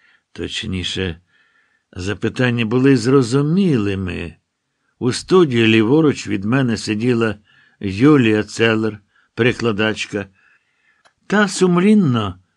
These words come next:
переповідала українською все, що казав пан Кваснєвський, але відповісти на запитання того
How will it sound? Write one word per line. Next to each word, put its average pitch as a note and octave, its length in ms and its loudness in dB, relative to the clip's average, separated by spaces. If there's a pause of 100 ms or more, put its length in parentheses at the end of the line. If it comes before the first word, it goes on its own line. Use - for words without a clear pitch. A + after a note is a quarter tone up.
(680)
переповідала F#3 1080 2 (460)
українською D#3+ 1000 2
все, F#3 340 0
що - 220 -4
казав G#2+ 500 -2
пан G#2 200 -6
Кваснєвський, D#3 960 -6 (760)
але E2 340 -6
відповісти E2+ 840 -6
на A#2 140 -4
запитання G#2 840 -6
того G#2 380 -4